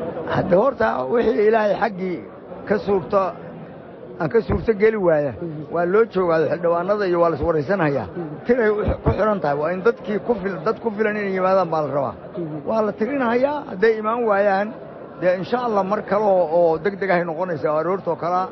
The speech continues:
Speaker 1: Maantay arrimaha jiray, een, waxaa dhacay oo jiray, waa midha, waa maqasheen taliyihii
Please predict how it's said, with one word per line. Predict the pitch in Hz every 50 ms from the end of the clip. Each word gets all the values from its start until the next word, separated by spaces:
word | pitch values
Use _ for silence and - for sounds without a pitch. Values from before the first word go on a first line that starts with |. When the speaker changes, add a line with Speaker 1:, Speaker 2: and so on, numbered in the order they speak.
| - - - - - - - - - -
Speaker 1:
Maantay | - 143 165 185 180 - 190
arrimaha | 170 160 170 156 185 190 208 202 185
jiray, | 143 160 170 196 220 220 220 - - - - - - - - - - -
een, | 143 151 165 165 170 165 165 165 160 160 156 139 120 - - - - - - - 180 175 170 - - - - - - - - - - - - - - - - -
waxaa | 151 160 151 131 139 165 170 165 160 156 151
dhacay | 151 156 156 127 139 190 208 202
oo | 175 165 170 165 156 151 151 147 143 139 131 - - -
jiray, | - 156 165 180 196 202 196 147 - - - - - - - - - - -
waa | 160 165 165 156
midha, | 160 175 165 165 170
waa | 190 208 196
maqasheen | 180 180 151 156 156 127 - 170 190 202 202 202 180 - - - - - - - - -
taliyihii | - - 151 165 175 190 214 220 196 185 196 196 196 196 190 190 180